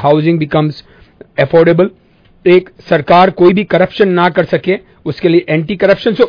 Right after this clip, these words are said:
जो हमारा पांच पॉइंट का प्लान है, is to secure the economy,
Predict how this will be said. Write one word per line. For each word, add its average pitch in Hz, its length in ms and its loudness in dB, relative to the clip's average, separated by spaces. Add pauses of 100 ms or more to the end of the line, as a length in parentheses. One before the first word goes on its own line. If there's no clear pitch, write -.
जो 220 140 2
हमारा 226 220 2
पांच 226 380 -2
पॉइंट 240 340 -4
का 247 80 4
प्लान 196 360 0
है, 202 160 0 (320)
is 180 100 0
to 208 160 -4
secure 220 440 0
the 233 120 2
economy, 214 480 -2